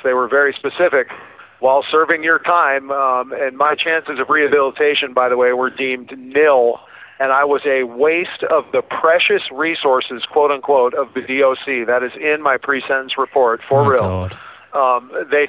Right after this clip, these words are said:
Speaker 1: said I could use this time to medicinally and therapeutically address, uh, the underlying trauma,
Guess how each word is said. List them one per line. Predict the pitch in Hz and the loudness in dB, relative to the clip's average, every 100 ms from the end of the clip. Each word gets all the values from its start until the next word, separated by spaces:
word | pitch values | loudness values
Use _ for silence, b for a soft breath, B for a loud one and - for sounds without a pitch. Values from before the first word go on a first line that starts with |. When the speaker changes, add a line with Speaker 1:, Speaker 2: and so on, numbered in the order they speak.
| - | 2
Speaker 1:
said | 151 139 | 2 4
I | 139 | 0
could | - 131 | -4 -6
use | 160 180 - | -4 -4 -2
this | 190 - - | -4 -4 -2
time | 170 165 135 131 - | 2 2 0 -6 -8
to | 139 | -8
medicinally | 127 139 - 175 190 208 196 196 202 175 | -2 -4 0 -2 -2 0 2 2 0 0
and | 156 135 - | 0 -2 -2
therapeutically | 165 165 160 - 175 165 151 - 131 127 127 | 2 4 2 0 -2 0 -2 -2 -2 0 -2
address, | 123 135 143 123 - - B B B B B - | 0 2 2 0 -4 -20 B B B B B -2
uh, | 123 120 120 120 120 131 123 | 2 2 2 2 2 -2 -4
the | 139 | -2
underlying | 151 147 147 143 143 135 123 | 0 2 2 2 2 0 -4
trauma, | - 143 139 117 113 113 | 0 2 2 0 -2 -4